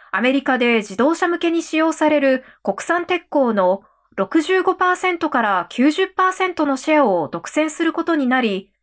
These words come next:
価格決定に影響が出ると自動車メーカーが大反対したんです。さすがに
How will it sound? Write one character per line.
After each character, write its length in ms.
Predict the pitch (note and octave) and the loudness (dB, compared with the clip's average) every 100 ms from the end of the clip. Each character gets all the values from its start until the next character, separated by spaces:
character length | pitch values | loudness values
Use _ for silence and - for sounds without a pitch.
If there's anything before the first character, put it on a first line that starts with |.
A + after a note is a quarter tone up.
| _ _ _ | _ _ _
価 140 | - D4 | -6 -4
格 240 | D4 - | -4 -2
決 200 | D#4 D4 | -2 0
定 200 | C4+ B3 | 0 0
に 240 | G3 F#3 | 0 0
影 180 | F3 A#3 | 0 0
響 220 | C4 E4+ | 0 0
が 120 | E4 E4 | 0 0
出 120 | E4+ | 0
る 140 | C#4+ | 0
と 320 | G#3+ G3 F#3 _ _ - | 2 0 0 _ _ -10
自 100 | A3+ | -2
動 160 | A#3+ C4+ | 0 0
車 160 | C#4+ D4 | 0 2
メ 160 | C#4+ | 2
ー 60 | C#4 | 2
カ 200 | A#3+ G#3 | 0 0
ー 60 | |
が 280 | F#3+ E3 D3 - | 0 0 -2 -2
大 200 | F3+ C4 | -4 0
反 220 | E4+ E4+ | -2 0
対 240 | A3 F3 | -2 -2
し 100 | - | -6
た 140 | G3 F3 | -8 -8
ん 60 | |
で 220 | D3 D3+ | -8 -8
す。 320 | F#3+ - - _ _ _ _ _ _ _ _ _ _ _ _ _ _ _ _ _ _ _ - | -8 -10 -16 _ _ _ _ _ _ _ _ _ _ _ _ _ _ _ _ _ _ _ -10
さ 180 | - G3+ | -6 -4
す 160 | C#4+ | 0
が 160 | C#4 C#4+ | 2 2
に 360 | C4+ C4+ C4 | 2 0 -2